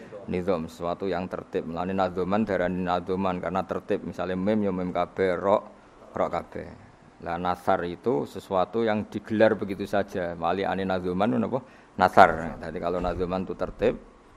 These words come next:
kalau nasar itu tidak apa? Tertib. Nazomat ingkang ngurut-ngurutno. Nggih nak tengene tiba mboten usah tasdid nggih. Sajane nggih bener usah tasdid. Mergo nazoman niku mpun napa?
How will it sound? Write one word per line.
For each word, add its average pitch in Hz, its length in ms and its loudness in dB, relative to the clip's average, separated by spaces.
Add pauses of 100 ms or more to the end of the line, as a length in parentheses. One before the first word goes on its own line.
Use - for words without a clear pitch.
(160)
kalau 87 240 -4
nasar 90 320 -2
itu 107 160 -6
tidak - 320 -8
apa? 113 240 -8
Tertib. - 400 -8 (1900)
Nazomat 147 880 10
ingkang 143 640 6
ngurut-ngurutno. 127 960 4 (1400)
Nggih 95 160 -4
nak - 80 -2
tengene 101 320 0
tiba 101 400 0
mboten 104 320 -4
usah 104 80 2
tasdid 104 400 -4
nggih. 82 120 -16 (360)
Sajane 92 320 -2
nggih 95 160 -2
bener 87 240 -4
usah 87 160 -6
tasdid. 87 320 -6
Mergo 85 320 -8
nazoman 90 480 -2
niku 101 160 -2
mpun 82 160 -4
napa? 95 260 -6